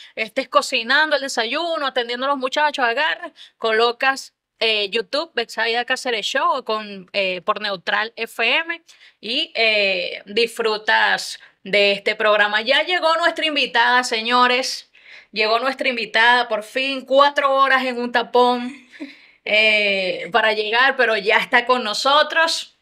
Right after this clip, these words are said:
Vamos a darle un aplauso cuatro K, operador, porque con nosotros se encuentra Miriam Colina, que es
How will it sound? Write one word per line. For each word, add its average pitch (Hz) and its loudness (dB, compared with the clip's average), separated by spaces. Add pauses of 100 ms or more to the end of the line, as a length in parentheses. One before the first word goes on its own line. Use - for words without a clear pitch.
(720)
Vamos 226 4 (160)
a 220 2
darle 262 2
un 294 -2
aplauso 285 4
cuatro 262 4
K, 311 8
operador, 285 6 (880)
porque 339 4
con 294 2
nosotros 294 4
se 262 4
encuentra 247 2
Miriam 294 2
Colina, 247 2 (280)
que 202 0
es 214 -6